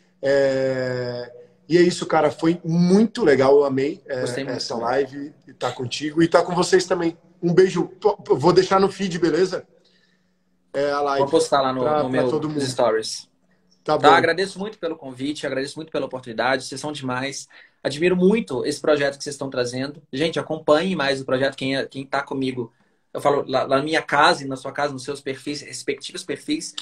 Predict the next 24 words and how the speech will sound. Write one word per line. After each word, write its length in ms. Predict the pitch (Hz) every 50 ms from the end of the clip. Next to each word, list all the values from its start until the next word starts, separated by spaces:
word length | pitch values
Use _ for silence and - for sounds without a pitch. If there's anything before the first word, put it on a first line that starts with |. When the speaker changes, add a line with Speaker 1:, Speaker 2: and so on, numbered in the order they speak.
| - - -
Speaker 1:
Isso, 280 | 147 156 165 156 - 143
Speaker 2:
Ah, 140 | 143 139
é 40 | 143 143
Speaker 1:
isso. 80 | 135
Speaker 2:
muito 100 | - -
bacana 320 | 196 202 202 - 190 190 185
essa 140 | 180 185 160
troca, 500 | - - 143 131 120 - - 107 - - _ _ _
esse 200 | - 135 135 -
espaço 440 | - - - 156 147 147 143 - 143
de 120 | 139 -
todo 200 | - 151 147 143
mundo 220 | 143 143 156 165 160
nesse 420 | 147 143 156 180 202 196 - 175
processo. 720 | 151 147 135 127 - - 123 107 101 - - - - _ _ _ _ _ _ _ _ _
Então, 280 | - - - - 147 151
fico 240 | 147 180 185 185 170
muito 340 | 165 170 185 220 - - 160
grato, 420 | 156 143 139 143 - - - - _
sou 320 | - - - 220 247 247
muito 180 | 226 196 185 160
grato 260 | 147 139 131 127 - -
por 120 | 139 135
isso. 300 | 131 147 170 180 - _